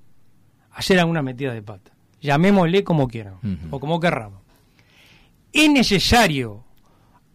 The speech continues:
Speaker 1: un respeto, una policía para ayudarnos a, a, a meter la pata menos. Entonces, la policía con autoridad, y en to-, no solo la policía, sino cualquier autoridad,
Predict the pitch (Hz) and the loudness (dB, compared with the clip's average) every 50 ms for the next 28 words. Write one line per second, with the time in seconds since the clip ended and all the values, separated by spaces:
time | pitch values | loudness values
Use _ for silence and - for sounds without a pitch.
0 | _ _ - 277 285 302 285 269 262 233 214 170 - - 190 185 160 135 110 - | _ _ -2 2 2 4 4 4 4 2 2 0 0 0 2 2 2 2 -2 -4
1 | 123 135 - - 240 262 269 269 233 170 - 185 160 147 139 - - 226 247 247 | -10 -10 -8 -4 -2 0 2 2 0 0 -2 -4 -4 -4 -6 -4 -2 0 2 2
2 | 226 180 - - - 190 190 196 202 202 196 202 196 180 160 185 214 208 208 254 | 2 0 0 0 2 2 4 4 4 4 4 4 2 2 2 2 2 2 4 2
3 | 294 311 277 226 160 156 147 160 190 214 - - - - - - - - - - | 2 2 2 0 0 -2 -2 -2 -2 -4 -6 -10 -20 -20 -20 -20 -20 -20 -20 -20
4 | - - - _ _ _ _ _ _ _ _ _ _ _ _ - 208 202 202 202 | -20 -20 -20 _ _ _ _ _ _ _ _ _ _ _ _ 0 2 2 2 2
5 | - - 190 180 180 - 185 185 190 185 170 208 262 254 208 170 135 156 139 123 | 0 -2 -2 -2 0 0 0 2 2 0 0 0 2 2 2 2 0 0 -4 -2
6 | 147 127 127 120 110 101 117 127 131 131 190 160 156 190 - _ - - 180 196 | -4 -6 -6 -8 -10 -12 -10 -10 -4 -2 -2 -2 -2 -4 -8 _ -10 -4 0 2
7 | 202 170 151 202 202 202 208 175 - - 285 285 247 190 170 139 - 165 156 156 | 2 2 4 2 4 4 4 2 2 2 4 4 6 4 4 2 0 0 0 0
8 | 151 143 131 120 147 135 131 131 135 151 185 196 170 151 135 - - - - _ | 0 -2 -2 -4 -4 -2 -2 0 2 4 4 4 4 4 0 -6 -12 -20 -20 _
9 | _ _ _ _ _ - 175 170 165 151 143 120 - 202 208 - - 139 143 180 | _ _ _ _ _ -4 0 0 2 2 0 0 0 0 0 0 -2 -2 0 0
10 | - - 214 202 190 175 160 135 131 135 143 139 143 180 156 131 117 131 131 131 | 2 2 2 4 4 2 2 0 0 0 0 0 0 0 0 0 -2 -2 -4 -4
11 | 120 - 127 127 120 160 226 240 226 196 160 170 143 131 127 123 120 117 117 | -2 -2 -4 -4 0 2 2 4 4 2 0 -2 -4 -4 -4 -4 -4 -6 -6